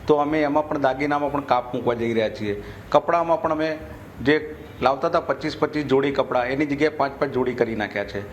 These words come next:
આવા જે કાર્યો કરવા જોઈએ સમાજના આગેવાનોએ, ન કે આ રીતના જે વસ્તુ લગ્નનું ને આ ને તે ને આની જોડે કરાય ને આની જોડે ના કરાય, એવા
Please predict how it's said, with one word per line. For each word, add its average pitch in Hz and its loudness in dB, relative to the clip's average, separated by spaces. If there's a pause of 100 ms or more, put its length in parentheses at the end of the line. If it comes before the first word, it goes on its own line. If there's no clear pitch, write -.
(300)
આવા 165 4
જે 220 0
કાર્યો 185 2
કરવા 156 2
જોઈએ 147 0
સમાજના 135 -2
આગેવાનોએ, 127 0 (380)
ન 143 4
કે 220 2
આ 190 6
રીતના 185 0
જે 175 0 (1000)
વસ્તુ 156 0 (1040)
લગ્નનું 156 2
ને 151 2
આ 147 2
ને 143 -6
તે 147 2
ને 139 -2 (300)
આની 147 0
જોડે 143 0
કરાય 139 0
ને 139 -2
આની 139 0
જોડે 139 0
ના 139 2
કરાય, 143 -2
એવા 190 0